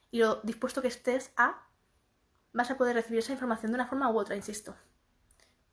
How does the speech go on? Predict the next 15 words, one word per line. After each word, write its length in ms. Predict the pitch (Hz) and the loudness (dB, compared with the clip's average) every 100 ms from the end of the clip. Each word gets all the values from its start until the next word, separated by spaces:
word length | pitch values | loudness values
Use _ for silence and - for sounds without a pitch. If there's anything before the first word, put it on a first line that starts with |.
| _ - | _ -4
Porque 220 | 220 240 | -2 0
no 140 | 254 | 0
siempre 280 | 262 262 233 | -2 -2 -2
es 80 | - | 0
fácil 460 | 220 220 214 196 - | 0 0 -4 -4 -4
de 140 | 202 | -6
frente, 460 | - 202 196 190 - - - | 0 0 0 -6 -12 -14 -6
a 80 | 220 | -2
nivel 260 | 214 214 | -2 -2
visual. 580 | 208 208 - 196 180 - - - _ - - _ _ _ | -4 -4 -2 -2 -2 -4 -18 -20 _ -20 -20 _ _ _
A 100 | - | -2
veces 560 | 220 262 254 - - - | 0 0 -2 -4 -12 -12
eso 260 | 226 - 233 | -10 -4 0
es 800 | 233 254 - - - - - - | 0 -2 -6 -10 -10 -12 -14 -6
intenso, 580 | 226 214 208 190 - | -4 -2 -2 -4 -10